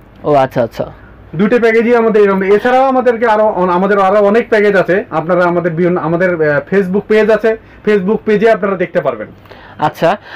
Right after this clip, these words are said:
Speaker 1: আর ভাইয়া এই কম্পিউটারগুলো যদি কেউ কিনতে চায় ঢাকার বাইরে থেকে,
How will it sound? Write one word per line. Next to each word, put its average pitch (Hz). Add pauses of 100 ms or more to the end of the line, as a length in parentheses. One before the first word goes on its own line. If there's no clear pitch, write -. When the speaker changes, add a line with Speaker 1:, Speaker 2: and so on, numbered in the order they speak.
(160)
Speaker 1:
আর 180
ভাইয়া 190
এই 196
কম্পিউটারগুলো 233
যদি 233
কেউ 247
কিনতে 240
চায় 240
ঢাকার 196
বাইরে 220
থেকে, 131